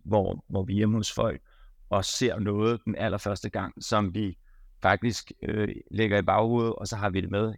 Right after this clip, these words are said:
helt ude på byggepladsen, fordi det er en eller anden lille bitte detalje, som er vigtig for folk,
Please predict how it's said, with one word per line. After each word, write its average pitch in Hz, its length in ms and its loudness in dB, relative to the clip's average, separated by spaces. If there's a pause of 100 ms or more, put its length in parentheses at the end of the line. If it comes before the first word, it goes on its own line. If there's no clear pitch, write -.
(160)
helt 110 200 0
ude 104 140 2
på 107 120 -8
byggepladsen, 101 640 0
fordi 101 280 0
det 104 120 2
er - 40 4
en 98 40 2
eller 101 120 2
anden 101 140 4
lille 110 160 2
bitte 101 320 -4
detalje, 98 460 0
som 92 280 -2
er - 20 -18 (100)
vigtig 120 260 -4
for - 140 -20
folk, 107 220 -6